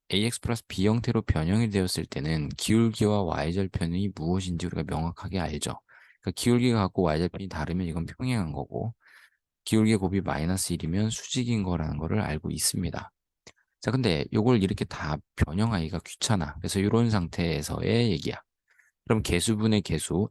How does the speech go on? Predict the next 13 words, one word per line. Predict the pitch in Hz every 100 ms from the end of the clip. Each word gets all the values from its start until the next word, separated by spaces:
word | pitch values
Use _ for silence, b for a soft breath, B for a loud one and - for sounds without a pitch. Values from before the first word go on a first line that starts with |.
| -
A | 98
프라임 | 113 - 113 113 110
분의 | 98 101 107 -
A, | 82 69 - _ _ _ _ _ _ _ _ _ _
그다음에 | 80 80 98 113 117 117 120 117 _
B | - 110
프라임 | - 104 98 87
분의 | 98 104
B, | - 76 - -
요게 | 90 101
이제 | 92 80 90
뭐를 | 71 78 87
의미한다? | 87 78 80 110